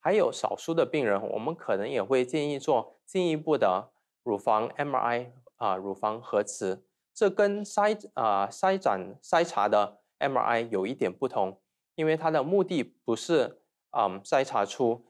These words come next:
你有没有癌症，而是看这个癌症多大，嗯，在乳房里面占哪样的范围，还有可以帮助你的外科医生指导他们的手术方式，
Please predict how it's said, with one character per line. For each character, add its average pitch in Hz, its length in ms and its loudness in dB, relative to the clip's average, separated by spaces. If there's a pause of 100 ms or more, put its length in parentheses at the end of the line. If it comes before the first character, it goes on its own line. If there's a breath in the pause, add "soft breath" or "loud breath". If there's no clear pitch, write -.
(100)
你 95 200 -6
有 95 140 2
没 101 140 -4
有 151 120 0
癌 95 180 -2
症， 101 340 -2
而 113 140 -2
是 139 200 -2
看 165 280 -2
这 165 100 -4
个 160 120 2
癌 104 180 -2
症 104 320 -2 (300)
多 156 160 2
大， 165 380 0 (200)
嗯， 95 400 0
在 151 160 2
乳 110 160 -2
房 135 200 -2
里 110 60 -4
面 104 200 -2
占 127 280 0 (340)
哪 101 180 -8
样 110 100 -2
的 131 100 0
范 147 320 -2
围， 98 340 0 (220 soft breath)
还 131 120 2
有 117 180 6
可 101 160 -2
以 143 80 4
帮 165 240 -2
助 185 160 0
你 113 140 -2
的 95 100 2
外 131 160 0
科 127 160 -6
医 113 140 -2
生 123 260 -6
指 127 180 -6
导 113 200 2
他 131 160 -4
们 127 120 -6
的 127 100 -4
手 - 260 -6
术 165 200 -2
方 151 240 -2
式， - 360 -4